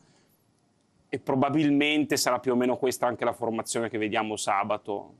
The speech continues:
anche se secondo me ci sono ancora un paio di dubbi da, da, da capire. Dopodiché, a partire da settimana prossima, si ricomincia Champions League, campionato, Champions League, campionato, Coppa Italia, Champions League, campionato.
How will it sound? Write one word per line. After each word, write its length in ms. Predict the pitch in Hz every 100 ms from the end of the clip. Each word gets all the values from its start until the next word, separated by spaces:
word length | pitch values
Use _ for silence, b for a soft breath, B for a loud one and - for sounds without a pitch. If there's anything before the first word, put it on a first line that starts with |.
| -
anche 200 | 110 110
se 160 | 117
secondo 280 | - 120 113
me 100 | 113
ci 60 | -
sono 140 | 110
ancora 220 | 104 113
un 60 | 107
paio 160 | 113 110
di 140 | 107
dubbi 260 | 95 92 101
da, 320 | 98 98 101
da, 120 | 98 - -
da 160 | - -
capire. 420 | 101 - 95 92 b b b b _
Dopodiché, 840 | 127 151 175 180 - 151 110 -
a 120 | 127
partire 420 | 120 131 131 185 190
da 80 | 123
settimana 400 | - 127 131 139
prossima, 640 | 120 110 - 110 104 101 -
si 180 | - 151
ricomincia 840 | 160 131 139 156 110 - 92 - _ _
Champions 340 | 107 101 117 120
League, 200 | 147 139
campionato, 560 | 127 113 117 110 98
Champions 300 | - 101 107
League, 200 | 117 147 147
campionato, 500 | 123 131 117 101 -
Coppa 220 | 104 123
Italia, 300 | - 143 135
Champions 320 | - - 123
League, 160 | 131 131
campionato. 520 | 117 127 117 98 -